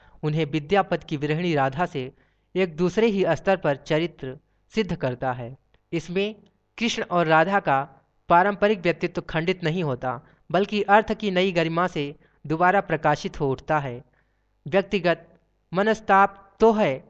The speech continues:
लेकिन उसे सार्वजनिक स्थिति पर हावी नहीं होने देना चाहिए। हरिऔध के भीतर से कृष्ण और राधा के आख्यान में इस नए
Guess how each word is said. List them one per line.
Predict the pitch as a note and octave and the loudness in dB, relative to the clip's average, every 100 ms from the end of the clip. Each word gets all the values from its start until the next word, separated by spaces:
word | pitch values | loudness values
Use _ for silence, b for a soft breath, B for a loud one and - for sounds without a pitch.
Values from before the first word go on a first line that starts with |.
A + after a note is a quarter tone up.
| _ | _
लेकिन | D#3+ F3 G#3+ | -4 -2 -2
उसे | G3 G#3 | -2 -2
सार्वजनिक | - F3+ F3+ F3 F3+ E3+ F3+ - _ _ _ _ | 0 2 2 2 0 0 -4 -8 _ _ _ _
स्थिति | D#3+ - A3 D3+ | -8 -4 -2 0
पर | D#3 D3+ | 0 0
हावी | D#3 D#3+ F#3 | 2 2 0
नहीं | D#3+ D#3+ C3+ - - | -2 -4 -8 -12 -6
होने | D#3 D#3+ | -2 0
देना | C#3+ C3+ B2+ | 0 -2 -4
चाहिए। | C3+ B2+ B2 B2 b b b b | -6 -6 -10 -12 b b b b
हरिऔध | F3 F3+ G#3 A3+ | 0 2 2 2
के | G#3 | 0
भीतर | D#3+ E3 G3+ | 0 -2 -2
से | F#3+ D#3+ | -2 -4
कृष्ण | D3 F#3+ - | -6 -6 -6
और | - D#3 | -6 -4
राधा | D3+ D3+ F3 F#3 | 0 0 0 -2
के | D#3 | -4
आख्यान | D#3 D#3 D3+ F3 F#3+ | -2 -4 -2 -2 -2
में | F3+ C#3+ | -2 -6
इस | D#3 - | -6 -6
नए | D3+ D#3+ E3+ | -2 -2 -4